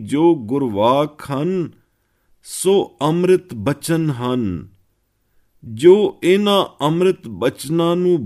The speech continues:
ਬੋਲਦਾ ਹੈ, ਤਿਸ ਦੇ ਮੁਖ ਵਿੱਚ ਅੰਮ੍ਰਿਤ ਪੈਂਦਾ ਹੈ।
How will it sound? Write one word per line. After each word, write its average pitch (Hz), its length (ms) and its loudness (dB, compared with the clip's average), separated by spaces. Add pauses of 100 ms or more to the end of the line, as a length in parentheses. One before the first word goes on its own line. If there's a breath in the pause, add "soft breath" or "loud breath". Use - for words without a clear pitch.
(120)
ਬੋਲਦਾ 139 640 0
ਹੈ, 151 640 -2 (760)
ਤਿਸ 202 320 0
ਦੇ 180 320 2
ਮੁਖ 139 500 -2
ਵਿੱਚ 165 380 -8 (180)
ਅੰਮ੍ਰਿਤ 156 520 -4 (120)
ਪੈਂਦਾ 120 580 0
ਹੈ। 113 580 -2